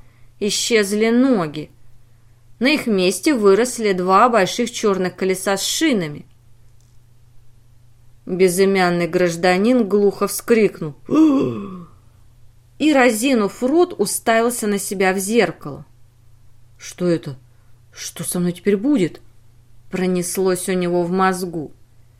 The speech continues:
Он попытался шагнуть и, к своему изумлению, обнаружил, что отлично сохраняет равновесие. Он медленно объехал вокруг кровати. Колеса отлично ему повиновались.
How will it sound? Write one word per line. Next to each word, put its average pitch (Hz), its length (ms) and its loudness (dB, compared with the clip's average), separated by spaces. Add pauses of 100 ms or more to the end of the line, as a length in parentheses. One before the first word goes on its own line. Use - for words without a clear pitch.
(280)
Он 330 120 -8
попытался 226 560 0
шагнуть 226 760 0
и, 226 100 -2
к - 60 -10
своему 220 460 -2
изумлению, 226 640 0
обнаружил, 214 500 0
что 214 240 -2
отлично 233 600 -4
сохраняет 202 720 -4
равновесие. 220 920 -4 (3750)
Он 226 240 2
медленно 220 580 4
объехал 208 540 0
вокруг 202 400 -2
кровати. 240 680 -2 (920)
Колеса 214 640 2
отлично 247 560 -4
ему 233 320 0
повиновались. 226 1000 -4